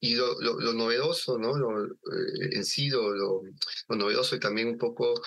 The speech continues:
eh, alertar a la población es que, eh, estas lluvias, eh, como dice senami, también se van a presentar en la costa norte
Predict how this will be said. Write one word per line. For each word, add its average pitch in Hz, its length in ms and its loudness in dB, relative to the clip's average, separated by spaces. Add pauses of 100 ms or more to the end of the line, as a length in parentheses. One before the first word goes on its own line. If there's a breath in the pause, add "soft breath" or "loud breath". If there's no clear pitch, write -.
(200 loud breath)
eh, 92 560 0 (300)
alertar 98 400 2
a 120 40 2
la 117 120 0
población 113 500 0
es 113 140 -2
que, 123 460 0
eh, 95 360 0 (480 loud breath)
estas 113 300 -2
lluvias, 123 600 0
eh, 104 200 -2
como 98 180 -2
dice 101 200 -2
senami, 110 440 0
también 104 360 0
se - 420 -4
van 104 60 2
a 104 80 0
presentar 104 420 0
en 107 80 0
la 101 140 -4
costa - 340 -2
norte 107 540 0